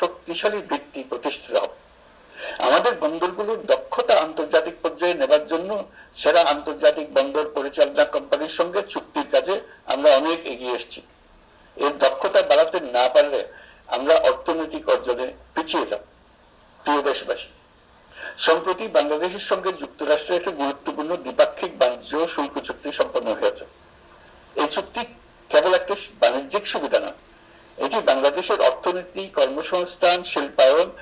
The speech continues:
এবং আন্তর্জাতিক কূটনৈতিক অবস্থানকে দীর্ঘমেয়াদে শক্তিশালী করার জন্য একটি কৌশলগত ভিত্তি হিসেবে কাজ করবে।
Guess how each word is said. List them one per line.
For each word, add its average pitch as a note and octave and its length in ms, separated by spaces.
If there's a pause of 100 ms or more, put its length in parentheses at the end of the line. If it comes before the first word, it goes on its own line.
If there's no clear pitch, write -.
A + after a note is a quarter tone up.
(280)
এবং D#3 180 (600)
আন্তর্জাতিক E3+ 760
কূটনৈতিক E3 600
অবস্থানকে - 600 (460)
দীর্ঘমেয়াদে G3 680
শক্তিশালী D#3 580
করার C#3+ 280
জন্য C#3+ 280
একটি - 300
কৌশলগত E3+ 540 (420)
ভিত্তি G#3+ 360
হিসেবে D4 400
কাজ - 240
করবে। - 260